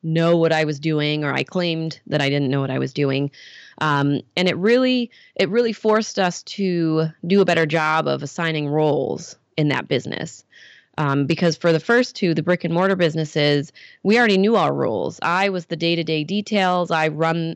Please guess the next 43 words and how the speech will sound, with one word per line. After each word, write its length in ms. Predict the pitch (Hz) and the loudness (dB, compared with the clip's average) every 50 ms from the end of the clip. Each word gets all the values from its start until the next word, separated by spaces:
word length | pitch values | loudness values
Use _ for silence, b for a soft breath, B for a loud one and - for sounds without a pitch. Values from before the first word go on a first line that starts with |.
| - | -6
you 100 | - 170 | -6 -4
know, 160 | 156 147 143 147 | -4 -4 -4 -4
the 100 | 143 147 | -4 -2
businesses, 680 | 156 156 151 160 165 151 - - 156 151 151 143 143 B B B B B B B B - | -2 -2 -2 -2 -4 -4 -2 0 0 0 0 0 -4 B B B B B B B B -6
um, 380 | 143 143 139 135 135 139 127 - | -2 -2 0 0 0 0 0 0
and 240 | - 151 151 139 | 0 0 0 0
Tom 340 | - - - 175 165 165 160 160 | -2 -2 -2 0 0 0 0 -2
is 100 | 151 160 | -2 -2
more 180 | 165 160 151 147 | 0 0 0 0
of 120 | 143 151 | -2 -4
the 60 | 156 147 | -6 -4
big 180 | 160 143 143 | -4 -4 -4
picture. 540 | - - 180 175 - - 170 160 156 151 147 | -2 -4 -4 -4 -2 0 2 2 2 2 2
Let's 300 | 151 147 139 143 - - | 2 0 -2 -2 -6 -8
talk 240 | - 165 156 147 - - | -4 -2 -2 -2 -2 -4
about 460 | 147 151 156 143 143 139 135 - - _ _ _ | -4 -2 -2 -2 0 -2 -2 -6 -10 _ _ _
working 420 | - 147 160 151 - - 147 151 - - | -8 -6 -6 -6 -6 -6 -6 -6 -4 -2
on 360 | 143 160 170 180 185 180 180 | -2 0 2 2 2 2 0
the 60 | 165 | 0
businesses 560 | 160 165 160 151 165 160 151 - 165 156 156 147 | 0 0 0 0 -2 -4 -4 -2 0 0 0 0
and 120 | 147 143 | -2 -2
how 200 | 147 147 151 147 | -2 0 0 0
we 160 | 147 147 147 143 | 0 0 -2 -4
can 220 | - - 143 143 | -4 -6 -6 -4
grow 560 | 139 160 202 214 202 190 190 185 180 180 175 | 0 2 2 4 4 4 4 2 2 2 2
and 220 | 160 147 147 143 - B B B B B B | 2 0 0 -2 -4 B B B B B B
our, 240 | - 147 147 143 - | -2 0 2 2 2
you 80 | - | 0
know, 100 | 147 147 | -2 -2
our 120 | 131 127 143 | -4 -4 -6
strategies 580 | - - - 208 220 214 196 185 185 190 185 170 | -6 -2 0 2 2 2 0 -2 -2 -2 -2 -2
and 120 | 175 170 | -2 -4
whatnot. 400 | 165 156 - 160 151 147 147 - b b b b b b b b | -4 -4 -4 -2 -2 -2 -4 -6 b b b b b b b b
And 200 | 170 165 160 147 | -2 -2 -2 -2
for 100 | - 160 160 | -2 -2 0
this 300 | 151 202 269 - - - | 2 2 0 0 0 0
one, 220 | 190 160 151 156 | 0 0 0 0
we 80 | 160 170 | -2 -2
had 160 | 185 202 196 | -2 -2 0
never 280 | 196 196 196 175 175 | 0 0 2 0 0
really 260 | 170 165 156 147 147 139 | 0 0 0 0 -2 -2
done 240 | 143 156 156 165 156 | 0 0 -2 -2 -2
that. 240 | 151 - - - | -6 -8 -8 -10